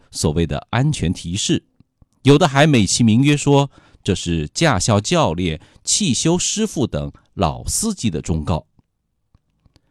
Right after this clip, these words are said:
我们很多朋友呢，缺乏冰雪天驾驶的经验，所以啊，他们也就信了。轮胎的合理气压是保证行车安全的一个重要指标。那么到了冬天，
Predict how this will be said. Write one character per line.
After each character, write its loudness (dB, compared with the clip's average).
我 4
们 8
很 2
多 4
朋 2
友 2
呢， -4
缺 2
乏 0
冰 0
雪 -4
天 -2
驾 0
驶 -10
的 -14
经 0
验， 0
所 2
以 -4
啊， -10
他 0
们 4
也 -2
就 -10
信 -4
了。 -12
轮 6
胎 0
的 2
合 0
理 -2
气 -2
压 0
是 -2
保 -4
证 0
行 2
车 -2
安 0
全 -2
的 -4
一 -6
个 0
重 -2
要 0
指 -10
标。 -4
那 2
么 2
到 2
了 -2
冬 4
天， 0